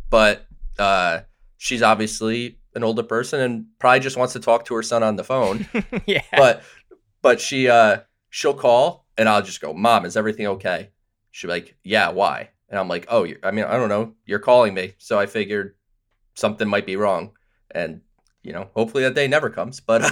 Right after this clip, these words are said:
Speaker 1: <laughs> but the reality is, it's very funny how we've gotten to the point where,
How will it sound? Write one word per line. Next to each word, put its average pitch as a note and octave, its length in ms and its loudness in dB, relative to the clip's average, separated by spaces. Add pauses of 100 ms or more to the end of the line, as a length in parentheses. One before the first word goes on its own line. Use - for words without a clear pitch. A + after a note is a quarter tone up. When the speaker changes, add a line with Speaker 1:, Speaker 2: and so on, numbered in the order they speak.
(120)
Speaker 1:
<laughs> - 540 -10
but C3 160 0
the A#2+ 80 -2
reality B2 460 0
is, A#2+ 240 -6
it's G2 160 -16
very A#2 280 0
funny A2 320 -6
how G2+ 140 -2
we've G2 200 -10
gotten - 260 -4
to F#2 120 -16
the F2+ 80 -12
point F#2 360 -12
where, F2+ 340 -8